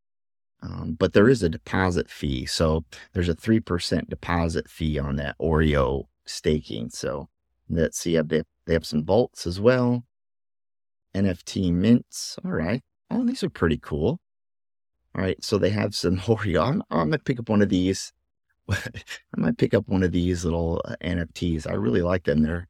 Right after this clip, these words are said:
really pretty fancy. Giga Chad, Alpha Chad, and regular Chad. Let's go see what these are. I'm gonna log into my MetaMask here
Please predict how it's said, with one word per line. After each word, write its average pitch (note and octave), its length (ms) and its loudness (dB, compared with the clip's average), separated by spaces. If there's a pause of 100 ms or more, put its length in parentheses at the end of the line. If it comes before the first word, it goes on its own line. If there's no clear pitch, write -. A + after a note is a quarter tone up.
really F#2 580 2
pretty G2 220 -2
fancy. F#2+ 480 -4
Giga F2 280 -2
Chad, F2+ 360 0
Alpha F2 240 -4
Chad, F2 320 0
and D#2+ 160 -2
regular F2 320 -2
Chad. D#2 380 -4
Let's - 180 -8
go - 100 -8
see - 200 -6
what D2+ 120 -6
these - 220 -8
are. - 80 -6
I'm E2+ 80 -2
gonna D#2+ 200 -4 (280)
log F#2 300 2
into E2 120 0
my D#2 140 -2
MetaMask E2+ 580 -2
here D#2+ 320 -4